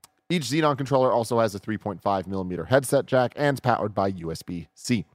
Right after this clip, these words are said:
The controller name comes from the Xbox, or from the Microsoft X C P U, the C P U used in the three sixty console, which was codenamed Xenon. In two thousand eighteen, Hyperkin released an officially licensed replica of the Duke, the original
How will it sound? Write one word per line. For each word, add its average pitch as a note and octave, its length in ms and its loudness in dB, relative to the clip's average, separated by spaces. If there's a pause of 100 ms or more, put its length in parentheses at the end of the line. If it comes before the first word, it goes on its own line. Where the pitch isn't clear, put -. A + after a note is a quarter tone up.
(680)
The F#2+ 60 -12
controller B2+ 340 4
name C3+ 180 2
comes D3+ 280 2
from B2+ 120 -4
the A#2+ 80 2
Xbox, B2+ 460 2 (340)
or C#3 120 8
from A#2+ 120 0
the A#2 80 2
Microsoft C3+ 540 2
X C#3+ 180 0
C D3 220 -2
P A#2+ 140 -4 (100)
U, F3 220 6 (200)
the B2+ 80 -2
C F3 140 -4
P D3 140 -10
U D#3 120 -2
used A2+ 340 -2
in G#2+ 100 -8
the G2 100 -6 (120)
three F2+ 200 -4
sixty - 260 -12
console, A#2 480 0
which G#2 160 -4
was A#2+ 100 -6
codenamed D#2+ 500 -8 (120)
Xenon. F#2 540 -6 (420)
In A#2 280 2
two C#3+ 220 -4
thousand C3+ 320 2
eighteen, D#3 540 0 (160)
Hyperkin D3+ 420 2
released B2 260 0
an A#2 60 -6
officially G#2+ 360 -2
licensed F#2+ 340 -4
replica - 260 -2
of F#2 200 0
the A#2+ 60 2
Duke, B2+ 420 4 (180)
the A#2 80 0
original A2 280 0